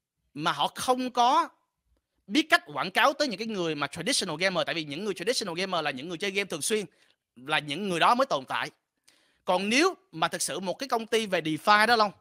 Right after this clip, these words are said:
DeFi hay là Decentralized Finance đó, thì mình phải hỏi những câu hỏi là làm thế nào để bạn có thể market cái này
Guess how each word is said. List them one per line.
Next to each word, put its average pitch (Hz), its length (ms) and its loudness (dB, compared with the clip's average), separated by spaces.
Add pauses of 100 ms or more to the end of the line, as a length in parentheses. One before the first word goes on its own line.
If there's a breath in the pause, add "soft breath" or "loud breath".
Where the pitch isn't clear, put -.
(440)
DeFi 160 320 2
hay 190 200 4
là 165 60 -4
Decentralized 175 520 0
Finance 175 480 0
đó, 226 80 -4 (460 soft breath)
thì 165 100 -6
mình 151 140 -8
phải 151 100 -10
hỏi 143 220 -6
những 170 100 -8
câu 185 100 -8
hỏi 135 280 -6 (280)
là 143 140 -2 (100)
làm 156 340 0
thế 226 140 0
nào 160 200 2
để 135 100 -6
bạn 139 200 -4
có 185 60 -12
thể 147 100 -6
market 240 400 -4
cái 226 80 -6
này 160 220 -2